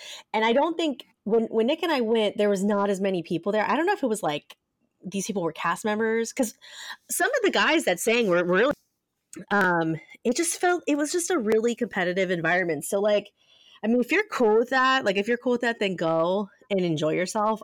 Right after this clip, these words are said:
I did not find that, like, that karaoke piece part enjoyable, because I was like, "Y'all, like, why y'all taking this seriously? Like, settle down. Sit back in your seat." It was a lot.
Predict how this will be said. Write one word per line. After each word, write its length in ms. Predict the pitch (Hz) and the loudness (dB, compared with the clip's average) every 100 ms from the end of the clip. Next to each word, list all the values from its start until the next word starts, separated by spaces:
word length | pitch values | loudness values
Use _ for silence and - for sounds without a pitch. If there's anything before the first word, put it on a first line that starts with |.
| - | -2
I 340 | 226 240 226 | 2 2 2
did 180 | 202 190 | 0 0
not 240 | 196 190 - | 0 0 -2
find 320 | 190 185 165 | -4 -2 0
that, 240 | 156 156 - | -2 -4 -6
like, 380 | 175 160 151 - _ _ _ - | -4 -4 -6 -12 _ _ _ -6
that 260 | 180 190 - | -4 -4 -4
karaoke 560 | 226 185 170 175 240 | 0 2 2 0 -6
piece 280 | - 262 - | -4 -4 -4
part 400 | - 262 262 - _ _ _ _ _ _ _ _ | -2 0 0 -4 _ _ _ _ _ _ _ _
enjoyable, 600 | 202 185 160 120 104 95 - | -2 0 0 -2 -2 -4 -2
because 260 | 180 208 | -2 0
I 80 | 185 | 0
was 140 | 190 185 | 0 0
like, 300 | 175 170 269 | -2 0 0
"Y'all, 300 | 294 285 285 | 2 2 2
like, 140 | 277 _ - | 0 _ -8
why 220 | 294 349 | -4 0
y'all 180 | 240 156 | 0 -2
taking 220 | 185 160 | -4 -4
this 120 | 147 | -4
seriously? 600 | - 175 165 - 165 160 | -4 -2 -2 -2 0 0
Like, 180 | 156 160 - | 0 -4 -8
settle 480 | - - 294 165 156 | -14 -4 -2 -2 -4
down. 520 | 151 151 147 151 156 _ _ _ _ _ _ _ _ _ _ _ - | -6 -6 -6 -6 -10 _ _ _ _ _ _ _ _ _ _ _ -16
Sit 240 | - 277 | -12 -4
back 220 | 175 160 | -4 -2
in 80 | 151 | -6
your 100 | 151 | -6
seat." 460 | - 147 147 151 - - _ _ - | -8 -6 -6 -6 -8 -20 _ _ -10
It 80 | 233 | -6
was 140 | 175 | -6
a 40 | |
lot. 360 | - - 139 | -8 -8 -8